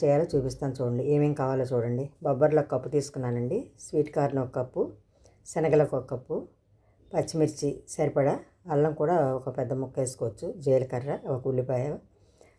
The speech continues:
కావాలంటే ఇంకెక్కువ వేసుకోవచ్చు ముక్కలు, సరిపడా ఉప్పు, కొంచెం కరివేపాకు, కొత్తిమీర, ఇవండి కావాల్సింది.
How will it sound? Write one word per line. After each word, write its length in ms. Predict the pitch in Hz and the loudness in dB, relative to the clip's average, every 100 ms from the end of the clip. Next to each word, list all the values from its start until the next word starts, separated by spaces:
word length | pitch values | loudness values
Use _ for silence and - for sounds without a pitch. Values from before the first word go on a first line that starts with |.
| _ - | _ 0
కావాలంటే 360 | 147 165 190 | 4 4 4
ఇంకెక్కువ 300 | 170 151 160 156 | 4 4 6 6
వేసుకోవచ్చు 360 | 135 143 - 127 | 6 -2 -2 -6
ముక్కలు, 300 | 123 135 311 - _ _ | -6 -6 -6 -8 _ _
సరిపడా 340 | - 147 151 147 131 | 0 4 6 6 4
ఉప్పు, 220 | 127 135 135 _ | -2 -6 -6 _
కొంచెం 240 | - 143 147 | -8 -6 -4
కరివేపాకు, 600 | 143 131 135 135 123 - 131 - _ _ _ _ _ | -2 2 2 0 -4 -6 -16 -16 _ _ _ _ _
కొత్తిమీర, 380 | 151 139 135 127 123 - - | -2 2 2 2 -2 -6 -4
ఇవండి 280 | 143 139 135 135 | 0 2 2 0
కావాల్సింది. 560 | 127 127 120 120 127 | 0 0 -2 -4 -6